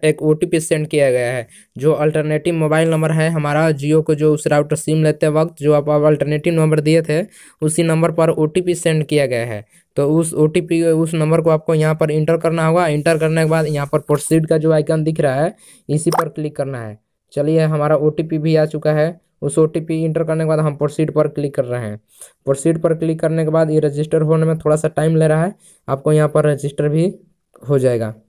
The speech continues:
देखिए, ये रजिस्टर हो गया है। अब इसके बाद अगर आप इस बारे में पढ़ना चाहते हैं, देखिए यहाँ पर बताया जा रहा है कि आप इससे वीडियो कॉलिंग भी कर सकते हैं, एसएमएस भी आ जाएगा and लिंक भी शेयर कर सकते हैं and कॉलिंग का भी फीचर दिया गया है। यहाँ पर आप वॉइस and वीडियो कॉलिंग भी कर सकते हैं। इसमें एसएमएस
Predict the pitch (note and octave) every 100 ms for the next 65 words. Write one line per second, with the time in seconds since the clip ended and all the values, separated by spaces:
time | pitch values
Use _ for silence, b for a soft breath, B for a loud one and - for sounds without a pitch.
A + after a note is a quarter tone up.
0 | _ - C#3+ D#3 D#3 D#3+ D3+ E3 E3+ E3+
1 | D#3+ D#3+ D#3+ E3 G#3+ B B B C#3 D3
2 | - D#3+ D#3 D3 D#3 D#3 D#3 D#3 D#3 D3
3 | D3 D#3+ E3 D#3+ D#3 E3 D#3+ D#3 D3+ D#3+
4 | D#3 D3 D3 D3+ D#3 C#3+ C#3+ D3 D3+ D#3
5 | D#3 D3+ D3+ D3 D3+ D#3 D3 D3 D#3+ D#3+
6 | D#3+ D#3+ D#3+ D#3+ D#3 D3+ D#3+ D3 D3 D3
7 | D#3+ D#3+ D3+ D#3 D#3+ D#3 D#3 E3+ B B
8 | B D3 C#3+ D3 E3 D#3 E3 E3+ - D#3
9 | D3+ D3+ D#3 D3+ D#3+ E3 F3 D#3+ D#3+ D3+
10 | D#3 D3+ D3 D3+ D3+ D3 C#3 C3 B2+ A#2
11 | A#2+ A2 B B B C#3 D3+ D3+ D3+ D#3
12 | C#3+ C#3+ D3+ E3 D#3+ D#3 D3 D3 D#3 D3+
13 | D#3 D#3 E3 D#3 D3+ D#3 - D#3+ D#3 D#3
14 | - D3 C#3+ E3 D#3+